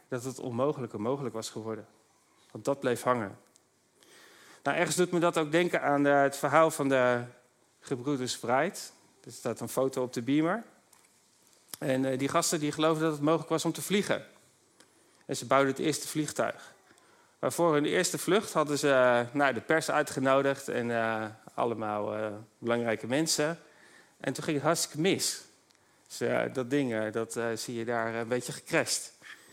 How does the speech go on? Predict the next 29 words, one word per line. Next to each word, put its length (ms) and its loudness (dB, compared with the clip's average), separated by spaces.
En 360 2
ze 100 0
hadden 320 4
veel 240 2
meer 180 2
pogingen 400 2
nodig 200 2
om 120 -2
uit 180 0
te 80 -12
vinden 280 0
hoe 140 0
dat 340 -6
vliegen 280 -4
nou 160 0
precies 300 -6
werkte. 460 0
En 220 -2
uiteindelijk, 680 -2
eh, 300 0
lukt 200 -8
het 100 -4
kwartje 440 -2
bij 140 0
de 60 0
hele 200 0
groep. 360 -8
En, 320 -2
ehm, 380 0